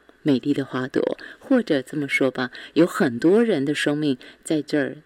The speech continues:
得到了滋养，然后他的生命厚度就因此更加的温润浑厚。那这些都是生命力，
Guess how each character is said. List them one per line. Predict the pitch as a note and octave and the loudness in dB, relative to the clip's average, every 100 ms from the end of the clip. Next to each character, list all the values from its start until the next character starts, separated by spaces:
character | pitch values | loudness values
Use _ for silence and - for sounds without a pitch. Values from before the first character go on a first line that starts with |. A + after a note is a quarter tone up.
| - | 0
得 | C3+ A#2+ | 0 0
到 | D3 C3+ A#2 | -4 -4 -2
了 | A2+ G#2+ - - | -2 -2 -8 -8
滋 | - E3 E3+ D#3+ | -2 0 2 0
养， | C#3+ - _ - _ _ - - - - | -4 -8 _ -20 _ _ -20 -20 -20 -10
然 | C#3 | -8
后 | D#3+ | -6
他 | D#3 E3 | -8 -8
的 | - | -6
生 | - - F3+ | -2 -2 -2
命 | G3 F#3 D3 | -2 -2 -4
厚 | - - A#3 G3 | -8 -2 0 0
度 | D3 - E3+ - - _ - | 0 6 6 4 -10 _ 0
就 | F#3+ D#3 - | 2 2 0
因 | F3 E3+ F3+ | -4 -2 -2
此 | - - - - - _ - | -2 2 2 0 -16 _ 0
更 | B3+ G#3 D#3+ | 2 2 -4
加 | - D#3+ C#3+ D3 | -6 -6 -6 -6
的 | - B2 - _ | -4 -2 -4 _
温 | E3 E3 D#3+ D#3 | 4 4 2 -2
润 | D#3 F#3+ C#3 A#2+ | 2 4 4 -2
浑 | - A#2+ A#2 A#2 | 2 2 2 -6
厚。 | - F3+ C#3 - _ _ _ - - - | -2 -2 -2 -6 _ _ _ -20 -8 -2
那 | G3+ | 2
这 | F#3+ F#3 | 2 2
些 | - D#3+ | 2 4
都 | D3 | 2
是 | C#3+ - A#2 | 2 2 2
生 | - C#3 | 2 -4
命 | C3 C3 A#2+ A#2+ | -4 -4 -6 -4
力， | A#2+ - | -4 -4